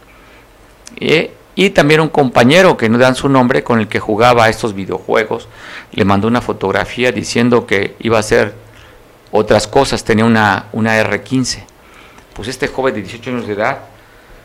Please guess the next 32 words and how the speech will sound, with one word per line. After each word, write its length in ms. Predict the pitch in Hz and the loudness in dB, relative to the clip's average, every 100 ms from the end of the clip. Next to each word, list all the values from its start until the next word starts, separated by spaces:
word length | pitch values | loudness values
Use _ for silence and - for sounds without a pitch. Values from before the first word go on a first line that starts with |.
| - - | -20 -20
pues 120 | 95 | -12
no 140 | 92 131 | -8 -8
sería 200 | 131 117 | -6 -4
el 120 | 117 | -4
único, 400 | 127 147 - 98 | -2 -2 -2 -2
¿no? 80 | 107 | 0
Hemos 240 | 139 160 | -2 -4
visto 240 | 170 - 135 | -6 -6 -2
varias 340 | 139 156 - | -2 -4 -10
cosas 300 | - 139 131 | -10 -12 -12
que 80 | - | -12
suceden 220 | - 135 | -8 -4
en 80 | 113 | -6
Estados 400 | 110 123 117 - | -4 -6 -6 -4
Unidos. 400 | 139 165 110 - - - - - - - - | -4 -2 -4 -8 -20 -20 -20 -20 -20 -20 -10
Y 60 | - | -2
en 140 | 104 | 0
Texas, 440 | 98 156 185 196 - - _ - _ - - | 2 0 -2 -6 -10 -20 _ -20 _ -20 -16
pues 100 | 107 | -6
bueno, 300 | 120 135 117 - - | -2 0 -2 -8 -10
ahí 140 | - | -8
están 240 | 127 131 120 | -4 -4 -4
las 160 | 110 | -6
imágenes, 440 | 98 104 - 117 92 | -4 -4 -2 -4 -4
mire. 220 | 113 - - - - - - | -10 -12 -18 -20 -20 -20 -4
Él 160 | 139 143 | -2 -2
lo 100 | 127 | -6
subió 200 | 113 113 | -8 -4
a 40 | |
las 120 | 117 | -4
redes 220 | 107 107 92 | -4 -6 -8
sociales 560 | 95 107 110 92 - | -10 -4 -4 -4 -12